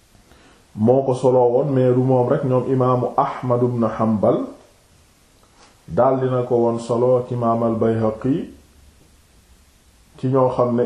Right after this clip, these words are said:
imaam al Haythami waxoon na, "Rijaaluhu rijaalu saxiix, ghayru Muhammad ibn Amr, wa xadiisuhu xasan." Mu ne woon góor ña nekk ci càllale bi, càllale yi ngay fekk mooy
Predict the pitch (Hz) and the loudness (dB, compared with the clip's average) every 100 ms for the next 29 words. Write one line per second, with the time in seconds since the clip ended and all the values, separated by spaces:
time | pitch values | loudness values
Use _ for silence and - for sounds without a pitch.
0 | 123 123 120 117 117 110 113 113 110 110 | 0 0 0 2 2 2 0 2 0 2
1 | 110 110 113 110 107 104 110 110 104 104 | 2 0 0 -2 0 0 0 0 2 0
2 | 98 101 101 101 104 98 98 - 98 - | 0 -2 -2 0 0 0 -2 -2 -4 -2
3 | 98 98 - - _ _ - - - - | -4 -4 -8 -20 _ _ -20 -20 -20 -20
4 | - - _ _ _ _ _ _ _ - | -20 -20 _ _ _ _ _ _ _ -2
5 | 120 123 123 120 117 113 113 107 107 104 | 0 2 2 0 -2 -2 0 2 2 0
6 | 104 95 110 123 101 107 110 110 110 101 | 0 0 0 0 0 0 2 -2 0 -4
7 | 101 95 95 90 - 82 - - - _ | -4 -4 -2 -4 -4 -4 -6 -12 -16 _
8 | _ 92 117 127 123 113 117 110 127 127 | _ -6 -2 2 2 0 -2 0 4 4
9 | 117 113 113 110 - 110 101 98 110 101 | 2 0 -2 -4 -6 -10 -10 -4 -2 0
10 | 98 95 90 113 - - - _ _ 143 | -2 -4 -4 -6 -8 -16 -20 _ _ 0
11 | 131 123 117 110 107 110 113 110 110 104 | 0 0 0 0 0 -2 -2 -2 -4 -6
12 | - 104 107 110 | -6 -4 -2 -2